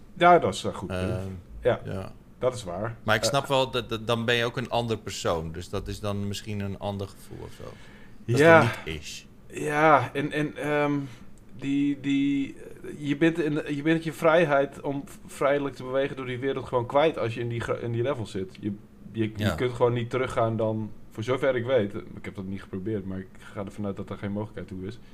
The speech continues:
Speaker 1: Je kunt niet terug naar die open wereld dan. Je bent echt gewoon daar. En daar moet je dingen doen en daar moet je,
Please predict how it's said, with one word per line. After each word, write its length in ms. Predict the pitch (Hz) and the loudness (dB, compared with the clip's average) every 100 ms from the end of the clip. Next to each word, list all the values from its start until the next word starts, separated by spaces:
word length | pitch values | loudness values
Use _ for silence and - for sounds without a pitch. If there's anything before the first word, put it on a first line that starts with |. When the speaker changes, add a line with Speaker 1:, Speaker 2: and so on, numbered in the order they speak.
| - | -10
Speaker 1:
Je 100 | 110 | -4
kunt 140 | 143 | 0
niet 120 | 135 127 | 0 0
terug 200 | 139 135 | -2 0
naar 120 | 117 | 2
die 120 | 117 | 2
open 180 | 113 120 | 2 0
wereld 260 | 131 113 | 0 2
dan. 240 | 117 90 107 | -2 -4 -4
Je 80 | 110 | -2
bent 160 | 110 107 | -2 0
echt 240 | 123 117 | -2 0
gewoon 240 | 117 110 | 0 0
daar. 400 | 104 101 101 92 - - - - | 2 4 2 0 -8 -20 -18 -6
En 120 | 104 | 0
daar 180 | 98 95 | 2 4
moet 180 | 98 101 | 2 -2
je 100 | 95 | -2
dingen 260 | 101 98 | 0 0
doen 220 | 95 98 101 | -2 -2 -2
en 120 | 95 | -4
daar 200 | 92 101 | -2 0
moet 180 | 98 101 | 0 -2
je, 160 | 95 | -4